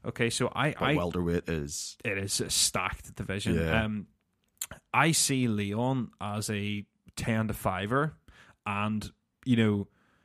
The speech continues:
Speaker 1: potentially having the, the skills to beat,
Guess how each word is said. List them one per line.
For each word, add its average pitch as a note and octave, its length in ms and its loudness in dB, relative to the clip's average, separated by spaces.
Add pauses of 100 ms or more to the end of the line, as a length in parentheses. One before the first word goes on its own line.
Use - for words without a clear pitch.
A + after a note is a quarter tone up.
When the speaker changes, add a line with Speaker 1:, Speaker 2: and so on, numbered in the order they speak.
(320)
Speaker 1:
potentially A#2 560 2
having G#2+ 360 2
the, G#2 160 0
the F#2+ 120 -4
skills G#2+ 420 2
to - 120 -2
beat, A2+ 300 2